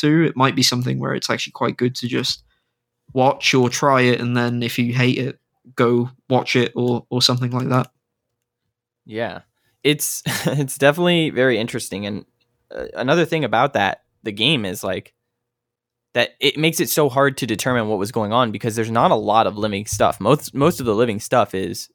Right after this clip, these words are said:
Speaker 2: messed up. There's not a lot of intelligent living things. You're, like, one of the only intelligent living things in the world, and so it doesn't,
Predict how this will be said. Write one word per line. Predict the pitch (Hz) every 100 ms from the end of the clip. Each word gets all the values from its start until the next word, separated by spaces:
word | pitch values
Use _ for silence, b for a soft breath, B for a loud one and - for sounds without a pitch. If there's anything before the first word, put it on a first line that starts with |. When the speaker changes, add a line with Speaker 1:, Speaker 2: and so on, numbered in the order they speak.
| _
Speaker 2:
messed | 113 113 101 127
up. | 131 - _ _ _ _ _ _ _
There's | 123 139
not | 156
a | 135
lot | 135
of | 117
intelligent | 104 - 120 120 104 98 - _ _ _
living | 110 120 107
things. | 160 110 110
You're, | 131
like, | 107
one | 107 113
of |
the | 104 104
only | 113 101 95 - _ -
intelligent | 104 135 117 95
living | 113 104
things | 104 123 104
in | 95
the |
world, | 95 123 101
and | 101
so | - 104 - b b b b 120
it | 127
doesn't, | 175 208 -